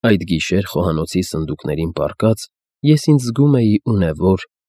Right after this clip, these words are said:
իր երկրում դիրք ունեցող մարդ։ Ալանը, Ռանքեյլորը և Թորենսը խռմփացնում էին իրենց չոր անկողիններում։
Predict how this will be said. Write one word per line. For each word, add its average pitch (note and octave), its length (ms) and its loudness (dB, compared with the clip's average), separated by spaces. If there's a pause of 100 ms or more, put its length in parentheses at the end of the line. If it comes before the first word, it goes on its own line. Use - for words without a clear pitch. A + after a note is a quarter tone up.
իր G#2 180 4
երկրում G2 460 2
դիրք F2+ 380 -2
ունեցող E2 540 -2
մարդ։ - 440 -14 (960)
Ալանը, A2+ 440 2
Ռանքեյլորը E2+ 680 -2
և C#2 220 -4
Թորենսը G2 580 0 (340)
խռմփացնում B2+ 760 0
էին G#2+ 260 2
իրենց F#2 400 -2
չոր D#2+ 340 -4
անկողիններում։ - 840 -10